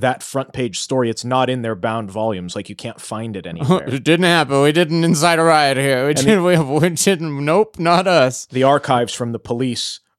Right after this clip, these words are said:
Speaker 1: are missing from that day as
Speaker 2: Oh my
Speaker 1: well.
Speaker 2: God.
Speaker 1: So the question for me is, why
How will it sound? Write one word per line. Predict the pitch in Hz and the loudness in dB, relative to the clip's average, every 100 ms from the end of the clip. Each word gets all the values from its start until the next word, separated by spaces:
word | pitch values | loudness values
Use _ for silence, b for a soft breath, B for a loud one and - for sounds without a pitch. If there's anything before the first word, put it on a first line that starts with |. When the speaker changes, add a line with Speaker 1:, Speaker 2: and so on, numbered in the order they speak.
| - | -4
Speaker 1:
are | 127 | -2
missing | 120 120 - 110 | 0 -2 -4 -8
from | 101 104 | -8 -8
that | 104 - | -8 -10
day | 92 104 98 | -10 -8 -8
as | - | -8
Speaker 2:
Oh | 92 | -8
my | 92 | -6
Speaker 1:
well. | 107 80 | -8 -10
Speaker 2:
God. | 73 - _ _ _ _ _ _ _ | -14 -18 _ _ _ _ _ _ _
Speaker 1:
So | - | -4
the | 156 | -2
question | 156 196 208 160 | 2 2 2 -4
for | 127 120 | -4 -2
me | 151 | 0
is, | 123 107 | -2 -4
why | 104 139 165 165 165 | -2 0 0 -2 -4